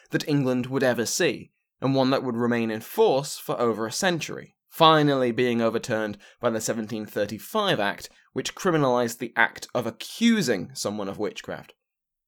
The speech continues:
Quite a reversal of the situation, I have to say. Anyway, the Jacobean Act has been traditionally seen as the superstitious James enforcing the standards he was used to in Scotland, and there's certainly an element of this in effect.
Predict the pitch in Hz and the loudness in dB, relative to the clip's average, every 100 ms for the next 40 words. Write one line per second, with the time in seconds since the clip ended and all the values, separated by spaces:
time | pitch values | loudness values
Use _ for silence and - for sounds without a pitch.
0 | _ _ - 147 123 127 117 165 233 127 | _ _ 2 2 4 2 4 6 4 2
1 | 117 101 - 95 107 110 147 101 95 98 | -4 -4 -6 -6 -2 -2 -2 -6 -10 -12
2 | - 156 156 - _ _ _ _ _ _ | -8 -2 -2 -4 _ _ _ _ _ _
3 | _ _ _ _ - 147 110 139 - - | _ _ _ _ -2 0 2 -2 -6 -18
4 | - 135 139 127 160 151 135 175 147 113 | -2 2 2 6 4 4 2 4 6 4
5 | - 185 - 135 135 143 131 147 165 233 | 0 -6 -4 -2 2 0 0 0 0 0
6 | 208 147 101 90 98 78 - 147 - - | 0 -2 -4 -6 -8 -8 -12 -16 -10 -6
7 | 113 - 113 - - 214 185 - 151 123 | -4 -4 -8 -6 -4 -2 -2 0 0 -2
8 | 113 - 175 143 135 - - - 156 156 | -6 2 4 4 -2 -6 -14 -4 -2 -2
9 | - 185 185 180 170 165 - 151 127 120 | 2 4 4 2 0 0 0 2 2 2
10 | 120 - 120 123 123 113 113 - - 107 | -4 -6 -6 -4 -4 -4 -4 -4 -4 -4
11 | 78 98 95 - - 131 110 101 78 - | -6 -10 -8 -4 2 2 0 -10 -12 -20
12 | _ _ _ - 185 175 160 - - - | _ _ _ -6 0 2 0 -2 -4 0
13 | 190 170 139 123 127 151 135 110 117 104 | 2 2 0 2 4 4 2 -2 -6 -6
14 | 101 107 107 - 190 151 - | -6 -6 -8 0 0 0 -6